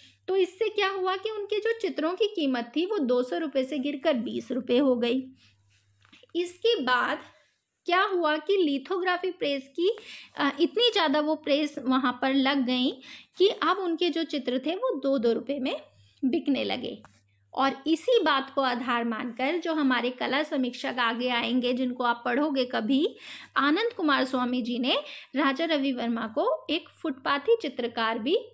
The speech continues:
बोल दिया था। क्यों? क्योंकि उनके चित्र अब इतने अधिक मात्रा में छपने लगे थे कि वो रोड पर भी पड़े हुए मिल जाते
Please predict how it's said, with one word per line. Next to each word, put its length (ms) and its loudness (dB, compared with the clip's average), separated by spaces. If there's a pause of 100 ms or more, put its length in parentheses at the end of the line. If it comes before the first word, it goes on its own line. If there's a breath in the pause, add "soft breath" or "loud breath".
(180)
बोल 320 0
दिया 260 -4
था। 340 -12 (140)
क्यों? 180 2
क्योंकि 460 -2
उनके 360 0
चित्र 340 -6
अब 160 0 (120)
इतने 320 0 (600 loud breath)
अधिक 340 4
मात्रा 360 0
में 160 2
छपने 360 -2
लगे 260 0
थे 180 -4
कि 160 0
वो 300 -2 (260 loud breath)
रोड 360 2
पर 140 0
भी 160 0
पड़े 300 -2
हुए 280 0 (260)
मिल 260 2
जाते 380 -6